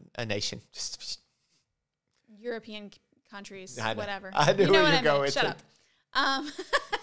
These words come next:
Speaker 2: <laughs> if, say, the Netherlands has something about cults,
Speaker 1: Right.
Speaker 2: or, um, if there's sort of legislation against, um,
Speaker 1: How do you defend against this?
Speaker 2: How do you defend against it? 'Cause it's such an abstract idea, and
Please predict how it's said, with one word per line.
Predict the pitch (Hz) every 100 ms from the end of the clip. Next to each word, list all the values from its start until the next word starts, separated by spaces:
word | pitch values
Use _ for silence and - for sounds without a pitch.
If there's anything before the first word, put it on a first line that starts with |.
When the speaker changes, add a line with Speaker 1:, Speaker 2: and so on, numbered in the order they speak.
| - 370 -
Speaker 2:
<laughs> | - _ _ _ - - - -
if, | 277 277
say, | - 277 254 240
the | 240
Netherlands | 247 247 240 220 208 202 -
has | 220 214
something | - 214 208
about | 208 -
cults, | - 185 - - -
Speaker 1:
Right. | 135 202
Speaker 2:
or, | 202 214 _ _ _ _ _ _ _ _ _
um, | 240 233 220 190
if | 226 220
there's | 240
sort | 233 240
of |
legislation | 240 - 202 202 202 208
against, | 190 190 - - - _ _ _ _ _ _ _
um, | - 214 208 - - 220 _ _ _ _ -
Speaker 1:
How | 147
do | 170
you | 170
defend | 151 151 131
against | 113 110 -
this? | 98
Speaker 2:
How | 214
do | 233
you | 254
defend | 240 226
against | 202 202
it? | -
'Cause | 233
it's | 220
such | 262 254
an | 220 -
abstract | 196 208 - 220 214
idea, | 107 110 - 208 240 _ _ _ _ _ _ _ _ _ _ _ -
and | 226 240 220 220